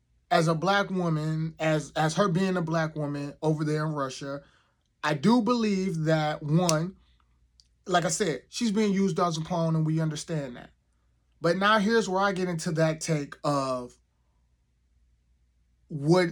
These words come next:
is right, wrong, and different, okay? You know when somebody says, "Hey, when you come over my house,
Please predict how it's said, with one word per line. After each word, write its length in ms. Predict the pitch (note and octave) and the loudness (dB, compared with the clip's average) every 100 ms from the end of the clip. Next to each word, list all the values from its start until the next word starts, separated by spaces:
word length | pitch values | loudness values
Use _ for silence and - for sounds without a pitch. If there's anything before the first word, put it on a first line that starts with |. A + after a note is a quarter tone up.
| - | 0
is 560 | F3 E3 D3+ C#3+ C3+ - | 4 6 6 2 -4 -12
right, 340 | A#2+ D3 D#3+ D#3 | -4 0 2 0
wrong, 480 | D3 D3+ D3+ C#3+ C#3+ - | -2 0 2 0 -4 -4
and 200 | D3+ C3+ | -2 -2
different, 380 | D3 C3 - - _ | -4 -6 -10 -20 _
okay? 400 | C3 - D#3 D#3 D#3+ _ _ _ _ _ _ _ _ _ _ _ _ _ _ | -10 -2 0 0 -6 _ _ _ _ _ _ _ _ _ _ _ _ _ _
You 140 | - A#3 | 2 8
know 220 | D#4+ E4 | 10 10
when 260 | C#4+ B3+ A3+ | 6 2 2
somebody 480 | C#4 B3 B3 A3 | 4 4 2 2
says, 680 | G#3+ - G#3 F#3 E3 D#3+ - _ | 0 0 0 0 -2 -6 -10 _
"Hey, 440 | - A#3 F#3 C#3+ - _ _ _ _ _ _ - | -2 2 2 0 -10 _ _ _ _ _ _ -2
when 120 | E3 | 0
you 60 | |
come 220 | F#3 C#4 C4 | 2 2 2
over 160 | A3+ | 2
my 180 | A#3 A#3+ | 2 2
house, 460 | A#3+ B3+ B3 - | 2 -2 -6 -14